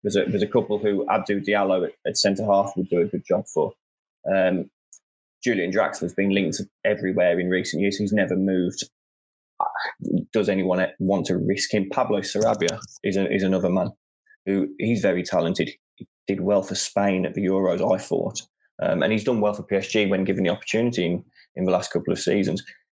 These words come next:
He's somebody that teams will possibly be looking at towards the end of the window. And, and so they are sellable. I think the thing with Messi is, uh, as is being shown already in Paris,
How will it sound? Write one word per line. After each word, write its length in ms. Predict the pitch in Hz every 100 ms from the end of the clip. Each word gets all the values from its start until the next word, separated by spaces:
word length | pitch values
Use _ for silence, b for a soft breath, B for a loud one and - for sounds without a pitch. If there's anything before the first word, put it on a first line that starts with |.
| _ _ -
He's 320 | - 135 139
somebody 380 | 98 98 92 90
that 280 | 92 - -
teams 280 | 104 92 90
will 160 | 90
possibly 380 | - 101 - 85
be 120 | 92
looking 280 | 90 - 85
at 140 | 71 -
towards 280 | 90 82
the 80 | 90
end 120 | 85
of 80 | -
the 80 | 92
window. 380 | 87 87 - - _ _ _ -
And, 100 | 98
and 160 | 101
so 100 | 98
they 180 | 104 113
are 120 | 110
sellable. 460 | - 120 117 92 - B B B -
I 60 |
think 140 | 190 156
the 60 |
thing 140 | 123 104
with 80 | 98
Messi 320 | 110 - 95
is, 120 | 95
uh, 200 | - 95 -
as 180 | 107 104
is 100 | 101
being 240 | 104 98
shown 380 | 98 - 95 95
already 420 | 95 95 98 92
in 140 | 104 90
Paris, 460 | 87 85 90 -